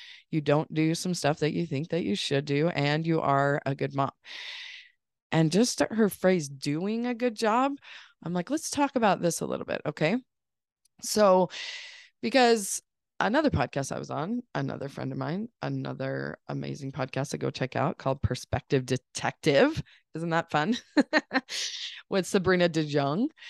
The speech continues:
She, um, is so fun. And I love all the different perspectives and it's,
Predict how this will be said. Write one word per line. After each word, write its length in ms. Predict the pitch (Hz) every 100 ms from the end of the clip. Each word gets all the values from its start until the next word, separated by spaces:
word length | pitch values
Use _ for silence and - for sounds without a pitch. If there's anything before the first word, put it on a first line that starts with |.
| - -
She, 640 | - - 208 214 220 240 240 - _
um, 680 | 185 180 165 156 147 131 110 - _ -
is 160 | 165
so 140 | - 160
fun. 240 | 147 139
And 160 | - 147
I 60 | 147
love 320 | 151 135 -
all 120 | -
the 100 | 143
different 300 | 139 143 143
perspectives 500 | 147 139 135 - 139
and 140 | 151 143
it's, 320 | - -